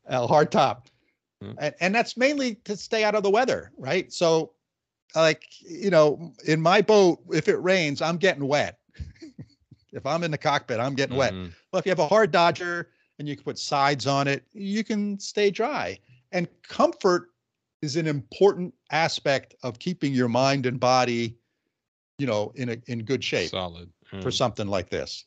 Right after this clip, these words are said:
Speaker 1: So I think it's rare that people do that kind. It's not unheard of, but it, it's, most people don't do that,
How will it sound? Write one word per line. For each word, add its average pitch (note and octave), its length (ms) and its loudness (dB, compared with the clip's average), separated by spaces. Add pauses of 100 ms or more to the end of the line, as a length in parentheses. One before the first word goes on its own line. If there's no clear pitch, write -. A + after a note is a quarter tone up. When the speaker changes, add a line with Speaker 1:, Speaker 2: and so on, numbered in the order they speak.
Speaker 1:
So - 340 2 (600)
I F#3 80 4
think B3 200 0
it's - 200 0
rare D3 320 4
that F#3+ 180 -2
people G3 240 -2
do G3 160 -6
that F#3+ 200 -4
kind. B3 200 -8 (720)
It's E3 140 0
not A#3 160 4
unheard F#3 320 4
of, G2+ 200 -2
but D#3 140 -2
it, D3+ 160 -4
it's, - 280 -8 (180)
most F#3 260 -6
people D#3+ 480 -2 (720)
don't D3 200 -4
do B2 140 -8
that, E2+ 240 -8